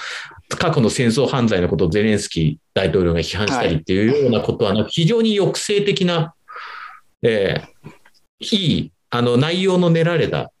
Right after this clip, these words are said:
Speaker 1: 演説だったというのが私の感想でございます。
Speaker 2: これは、<clears throat> どういう目的で日本に、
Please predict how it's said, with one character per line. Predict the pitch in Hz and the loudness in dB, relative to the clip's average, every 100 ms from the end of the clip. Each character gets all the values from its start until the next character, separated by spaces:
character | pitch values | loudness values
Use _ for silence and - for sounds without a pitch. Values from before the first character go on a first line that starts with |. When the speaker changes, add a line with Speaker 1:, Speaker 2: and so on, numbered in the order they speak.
| _ | _
Speaker 1:
演 | 110 95 92 | -2 0 0
説 | 95 101 | 0 0
だ | 95 | -2
っ | - | -4
た | 80 | -8
と | 78 80 | -4 0
い | |
う | 80 | 2
の | 78 | 4
が | |
私 | 78 80 78 | 2 2 0
の | 80 | -2
感 | 78 78 76 | 0 0 0
想 | 80 | 0
で | 78 | 0
ご | - | 0
ざ | - - | -4 -6
い | |
ま | - | -6
す。 | - - - - _ _ _ - - - - - _ _ | -14 -18 -20 -20 _ _ _ -14 -14 -20 -20 -20 _ _
Speaker 2:
こ | - - | -12 -2
れ | 208 | 0
は、 | 277 285 277 - - _ - _ _ _ | 2 2 0 -2 -10 _ -20 _ _ _
<clears throat> | - 185 151 135 | -2 0 2 2
ど | 165 | 2
う | 220 | 2
い | |
う | 240 | 2
目 | 226 220 - | 2 0 -4
的 | 214 208 202 | -4 -2 -2
で | 202 202 | 0 2
日 | 190 | 0
本 | 196 208 175 | 0 0 0
に、 | 139 117 110 | 0 0 -2